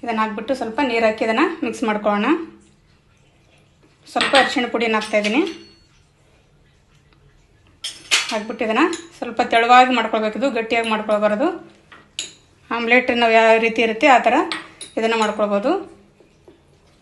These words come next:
ನೋಡಿ, ಇವಾಗ ಸ್ವಲ್ಪ ರುಚಿಗೆ ನಾನು ಸ್ವಲ್ಪ ಟೇಸ್ಟ್ ಚೆನ್ನಾಗಿ ಬರುತ್ತೆ ಅಂತ ಸ್ವಲ್ಪ ಸ್ಪ್ರಿಂಗ್ ಆನಿಯನ್ ಹಾಕ್ತಾಯಿದ್ದೀನಿ.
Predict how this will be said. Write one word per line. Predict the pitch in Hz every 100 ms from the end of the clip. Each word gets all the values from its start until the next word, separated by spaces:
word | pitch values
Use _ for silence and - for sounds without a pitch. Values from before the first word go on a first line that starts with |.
| _ _ - - _ _ _ _ - _ _ - - _ - - _ _ _ _ _ - 370 - - _ _ _ _ - _ _ _ _ _ _ _ _ - _ _ - _ - _ _ - - _ - - _ _ _ _ _ _ _ - _
ನೋಡಿ, | 254 233
ಇವಾಗ | 226 294
ಸ್ವಲ್ಪ | 269 254 254 277
ರುಚಿಗೆ | 226 - 247 240
ನಾನು | 220 277 285
ಸ್ವಲ್ಪ | 226 233 233
ಟೇಸ್ಟ್ | 247 -
ಚೆನ್ನಾಗಿ | 226 220
ಬರುತ್ತೆ | 226 220 269
ಅಂತ | 226 302 294
ಸ್ವಲ್ಪ | 233 277 294
ಸ್ಪ್ರಿಂಗ್ | - 226 226 226
ಆನಿಯನ್ | 220 220
ಹಾಕ್ತಾಯಿದ್ದೀನಿ. | 220 - 214 220